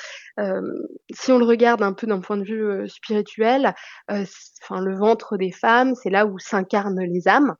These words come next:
Et donc, par conséquent, euh, c'est, le, le vagin, c'est, c'est, enfin, je veux dire, c'est la porte du monde, c'est, c'est la première porte d'entrée du monde,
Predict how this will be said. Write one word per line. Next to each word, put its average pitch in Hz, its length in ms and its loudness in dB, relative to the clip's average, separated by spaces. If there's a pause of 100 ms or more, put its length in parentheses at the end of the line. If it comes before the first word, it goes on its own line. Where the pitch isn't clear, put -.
(440)
Et 185 100 -4
donc, 240 220 2
par 190 200 -6
conséquent, 240 600 2
euh, 196 160 4
c'est, - 120 -16 (200)
le, 208 160 -8 (160)
le 214 140 -10
vagin, 196 240 2
c'est, 226 200 -6
c'est, 196 420 -4 (240)
enfin, 202 80 -16
je 190 80 -14
veux 196 40 -8
dire, 220 160 -4
c'est 226 60 -8
la 180 100 0
porte - 280 -2
du 220 160 0
monde, 285 320 2
c'est, - 100 -8
c'est - 120 -8
la 175 120 -6
première 240 440 -2
porte 202 340 -4
d'entrée 196 400 -2
du 196 160 -6
monde, 233 340 2